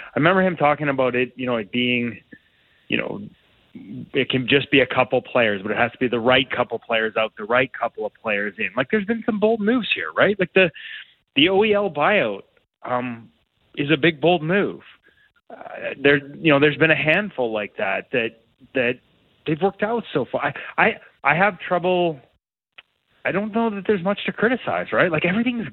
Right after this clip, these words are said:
good right now. And maybe we come from a place where it was so bad for so long that it's all relative, but it feels like, you know, to go back to the Braden Point quote that we opened with, like, things are really moving in a, in, in a right direction here. And as much as,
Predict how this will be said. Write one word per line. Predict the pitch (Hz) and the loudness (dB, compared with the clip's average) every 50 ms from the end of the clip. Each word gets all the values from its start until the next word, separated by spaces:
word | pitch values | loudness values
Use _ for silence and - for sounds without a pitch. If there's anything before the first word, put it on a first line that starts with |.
| - - - | -10 -2 2
good | - 202 262 240 | 2 2 2 2
right | 147 117 110 98 98 | 2 0 0 0 0
now. | 107 104 95 98 113 | -2 -2 0 0 0
And | 131 139 | 2 4
maybe | 156 160 185 185 196 190 175 | 4 4 4 4 2 2 2
we | 147 156 170 | 2 2 2
come | - - 175 175 165 156 | 2 2 2 2 2 4
from | 156 160 156 156 | 2 2 0 0
a | |
place | 151 147 147 151 156 151 - | 0 2 2 2 2 2 0
where | - 156 147 143 131 - - - - - - | 0 2 4 4 2 0 -6 -18 -16 -8 -4
it | 147 156 143 | -4 -2 0
was | 151 151 - - - | 0 -2 -2 0 0
so | 156 156 151 | 0 2 4
bad | 143 139 147 147 139 | 4 4 4 2 0
for | - 151 135 - | -2 -4 -4 -2
so | - 151 135 | -2 -2 -2
long | 131 123 120 127 147 165 175 165 143 | 0 0 2 2 2 2 0 0 0
that | 135 123 117 - _ _ _ _ _ _ _ - | 0 0 0 -4 _ _ _ _ _ _ _ -6
it's | 127 123 - | -6 -4 -4
all | 160 123 135 143 147 143 127 | -2 2 2 2 2 2 2
relative, | 117 117 135 165 196 196 - - 135 113 101 | 2 2 2 2 2 0 -2 -4 -6 -4 -4
but | 131 131 | -4 -4
it | 147 156 - - - | -4 -6 -8 -4 0
feels | 160 190 208 202 160 120 | 2 4 4 2 2 2
like, | 127 120 139 170 - | 2 2 2 0 0
you | 175 | -2
know, | 139 135 | -2 0
to | 135 139 | 0 0
go | 123 131 | 0 0
back | 120 127 127 139 - | 2 2 2 0 0
to | - 139 | -4 -4
the | 127 | -4
Braden | 123 117 127 131 131 131 127 | -2 0 0 0 0 -2 -4
Point | - - 123 131 139 139 - _ _ _ _ _ _ | -4 -2 0 0 0 -2 -4 _ _ _ _ _ _
quote | - 120 143 143 139 131 | -4 0 2 2 2 2
that | - 139 113 | 0 -2 -2
we | 113 117 120 | 0 0 2
opened | 135 190 220 214 - 160 131 120 107 | 2 2 2 0 -2 -4 -4 -2 -2
with, | 107 107 113 127 135 - _ _ _ _ _ | -2 0 0 -2 -4 -6 _ _ _ _ _
like, | - 131 139 - | -4 -4 -2 0
things | - 170 196 185 | -2 -2 0 2
are | 196 196 | 2 2
really | 180 170 165 175 | 4 4 2 2
moving | 175 160 160 165 160 170 165 | 2 2 2 2 2 2 2
in | 165 165 | 2 2
a, | 165 165 | 2 0
in, | 160 - 156 156 165 - - | 0 -2 -2 -4 -2 -2 0
in | 160 156 | 2 2
a | 165 156 | 2 4
right | 151 160 165 160 | 4 4 2 2
direction | - 160 156 175 208 214 - - - 123 101 | 2 2 2 2 2 0 0 -2 -2 -2 -2
here. | 95 110 104 104 113 | -2 -2 -2 0 2
And | 127 135 | 2 0
as | 135 123 | 0 2
much | 147 151 151 - | 2 0 0 2
as, | 165 160 151 | 2 0 0